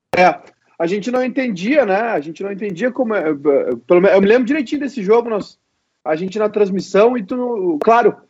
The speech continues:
a zaga foi muito mal nesse, nesse jogo do Inter, esse dois a zero fora de casa. A zaga do Red Bull Bragantino foi muito mal, e, mas tu via que, que tinha alguma coisa ali no time, né? Não, não era pra tanto, assim.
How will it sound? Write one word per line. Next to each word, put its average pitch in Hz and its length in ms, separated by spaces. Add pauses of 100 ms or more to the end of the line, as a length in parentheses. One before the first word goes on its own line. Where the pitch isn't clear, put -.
(240)
a 156 140
zaga 196 280
foi 214 160
muito 247 260
mal 214 260
nesse, 175 400
nesse 143 300
jogo 165 260
do 151 180
Inter, 180 260
esse 143 140
dois 147 200
a 139 80
zero 151 240
fora 139 240
de 127 100
casa. 160 460 (460)
A 147 120
zaga 165 240
do 170 180
Red 160 160
Bull 151 180
Bragantino 180 360
foi 180 140
muito 185 220
mal, 202 440 (400)
e, 175 140
mas 196 240
tu 233 120
via 220 320
que, 269 420
que 208 160
tinha 269 260
alguma 277 280
coisa 277 340
ali 220 140
no 190 100
time, 233 320
né? 156 280
Não, 170 280
não 180 160
era 254 140
pra 269 160
tanto, 247 400
assim. 180 300